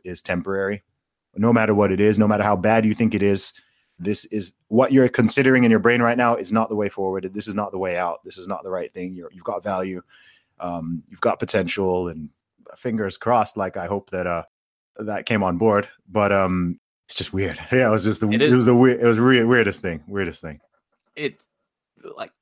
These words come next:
Speaker 2: through social media, you become so much more aware of so many things that ten years ago, you'd have no idea. Like,
Speaker 1: Mm.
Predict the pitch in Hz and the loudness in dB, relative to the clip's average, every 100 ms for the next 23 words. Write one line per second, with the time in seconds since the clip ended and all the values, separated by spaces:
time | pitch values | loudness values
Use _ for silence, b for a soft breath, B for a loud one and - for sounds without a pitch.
0 | _ - 135 143 175 156 - 156 - 127 | _ -8 -2 0 0 -2 -4 -4 -4 -6
1 | 120 135 113 104 110 104 - 117 98 - | -6 -4 -4 -4 -8 -14 -14 -14 -10 -6
2 | 135 123 - 110 101 90 87 98 92 82 | -4 -4 -6 -6 -6 -6 -6 -6 -6 -6
3 | 85 _ _ _ _ - 104 _ _ _ | -12 _ _ _ _ -12 -12 _ _ _
4 | _ _ _ _ _ - 165 151 143 - | _ _ _ _ _ -8 -4 -2 -4 -4
5 | 120 120 113 101 98 _ - 135 123 110 | -6 -6 -4 -6 -6 _ -14 -10 -6 -2
6 | 123 90 90 90 92 101 101 92 87 85 | -4 -4 -12 -12 -10 -10 -8 -8 -8 -10
7 | 87 95 - 87 85 _ 92 82 | -8 -8 -6 -8 -10 _ -18 -18